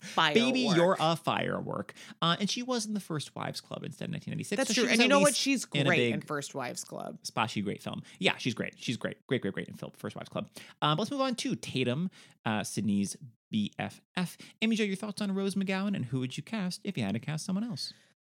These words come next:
Speaker 1: I mean, she's, she's fulfilling the brief.
Speaker 2: Right. It's the best friend role, and you're gonna die three quarters of the way through.
Speaker 1: And she's hitting it hard,
Speaker 2: Mm-hmm.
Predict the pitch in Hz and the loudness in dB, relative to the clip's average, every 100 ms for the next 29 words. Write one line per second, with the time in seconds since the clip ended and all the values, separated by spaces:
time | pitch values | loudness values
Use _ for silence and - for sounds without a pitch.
0 | 605 370 466 415 - - 269 208 - 185 | -4 0 2 2 0 2 2 2 -2 -4
1 | - 196 175 165 - _ _ _ _ - | -4 0 0 0 -6 _ _ _ _ -4
2 | 269 277 208 185 175 175 170 175 - - | 2 4 4 2 2 2 2 0 -4 -4
3 | 110 95 113 - - 151 175 180 170 156 | -4 -2 -2 0 4 4 4 2 4 6
4 | 175 151 107 98 123 127 107 120 131 139 | 6 4 0 2 4 2 4 2 2 0
5 | - 120 143 - 139 147 - 131 123 131 | -2 -4 -2 0 0 0 -2 0 0 0
6 | 98 87 - 190 185 - 240 - - 277 | -4 -4 0 0 2 0 -2 -4 -2 -4
7 | 262 233 190 247 254 285 311 320 202 139 | 0 -2 0 0 0 0 -4 0 0 2